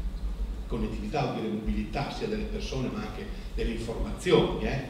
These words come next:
Quindi la connettività è un dato fondamentale nella pianificazione urbana, nella pianificazione della mobilità. Il secondo dato è la densità,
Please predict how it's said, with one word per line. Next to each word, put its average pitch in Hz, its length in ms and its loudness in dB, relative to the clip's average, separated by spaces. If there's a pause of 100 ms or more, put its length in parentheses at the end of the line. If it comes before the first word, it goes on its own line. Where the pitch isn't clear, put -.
(120)
Quindi 107 220 -4
la 104 80 -2
connettività 131 1080 2 (440)
è 117 120 0
un 104 120 0
dato 131 280 -2
fondamentale - 920 -4 (340)
nella 110 180 0
pianificazione 110 640 -2
urbana, 107 380 0
nella - 100 0
pianificazione 110 460 0
della 104 120 -2
mobilità. 156 720 -2 (240)
Il 196 140 4
secondo 151 460 4
dato - 420 2
è - 20 2
la 110 120 0
densità, - 960 4